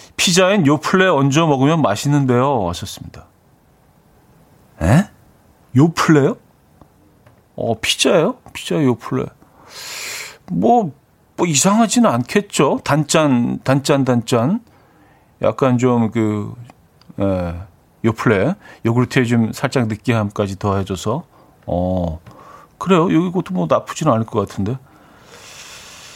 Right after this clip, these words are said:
아, 여러분들 또 좋아하시는 피자, 아, 또 바로바로 올려주고 계시네요. 주미자님, "고구마 피자요." 하셨습니다. 아, 고구마 피자. 이거 정말 창의적이죠. 전 세계 우리나라밖에 없어요. 고구마 피자. 네.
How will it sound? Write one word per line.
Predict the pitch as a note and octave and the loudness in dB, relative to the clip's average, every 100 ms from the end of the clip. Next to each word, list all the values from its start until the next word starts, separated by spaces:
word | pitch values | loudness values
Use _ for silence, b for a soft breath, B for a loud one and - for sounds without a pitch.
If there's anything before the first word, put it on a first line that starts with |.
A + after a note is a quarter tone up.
| B B B B _ | B B B B _
아, | E2+ G#2+ | 0 2
여러분들 | B2 C3 D3 | 2 2 2
또 | D3+ C#3+ | 2 0
좋아하시는 | - - - C3 C3 C3+ | -6 -12 0 2 2 0
피자, | - - C3 G2 - | -2 -2 -2 -4 -6
아, | F2+ F2+ F2 | -6 -6 -6
또 | G#2+ G#2 - | -8 -8 -10
바로바로 | F#2 G#2+ A#2 B2 | -6 -2 0 0
올려주고 | G2 B2 A2+ A#2+ | 0 0 0 -2
계시네요. | B2 G#2 G2+ G2 - _ _ _ _ _ _ - | -2 -2 -4 -6 -10 _ _ _ _ _ _ -4
주미자님, | D3+ D3 C3+ B2 G2 - B - | 0 2 2 2 0 -4 B -2
"고구마 | C#3+ C#3+ E3+ D#3+ | 0 4 2 2
피자요." | - D3 C3+ G2+ C#2+ | -2 0 2 0 -2
하셨습니다. | D#2+ E2+ - C#2 A#1 - _ _ | -8 -14 -14 -14 -14 -18 _ _
아, | - - - | -16 -14 -6
고구마 | G#2+ G#2+ G2 | -2 -2 -4
피자. | - D#2 C2+ B B B B B | -6 -8 -10 B B B B B
이거 | B2+ E3+ | 0 2
정말 | F#3 F#3+ F#3+ | 4 2 2
창의적이죠. | - G#3+ G#3+ F#3 C#3 B2 A2 | 0 0 2 2 2 2 0
전 | C#3 F3 | 2 2
세계 | F3 G3+ | 4 4
우리나라밖에 | C3+ F#3 F#3+ E3+ C#3 C#3 | 4 2 4 2 2 0
없어요. | G2+ G#2+ | 0 -2
고구마 | B2 C#3+ C3 | 2 2 0
피자. | - A2 F2 E2 G#2+ _ | -2 -2 -2 -4 -12 _
네. | - F2+ F2 | -8 -6 -6